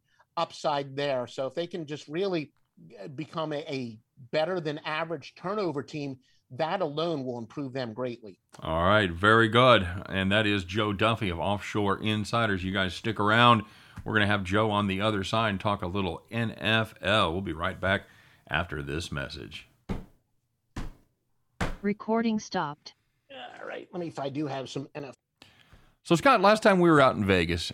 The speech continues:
Speaker 2: every time we were trying to have a nice meal, what is the number one question you kept hearing whenever we were at dinner?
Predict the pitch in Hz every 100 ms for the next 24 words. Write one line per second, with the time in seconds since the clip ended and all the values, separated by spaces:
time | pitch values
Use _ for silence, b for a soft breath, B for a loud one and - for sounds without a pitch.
0 | - 151 185 175 156 143 127 123 123 101
1 | 104 95 90 95 87 - 82 76 69 -
2 | 90 123 180 131 98 87 71 87 107 139
3 | 143 131 113 113 107 - 90 90 87 82
4 | 85 82 - 78 - 82 76 69 71 73
5 | 73 69 - - - 58 - 82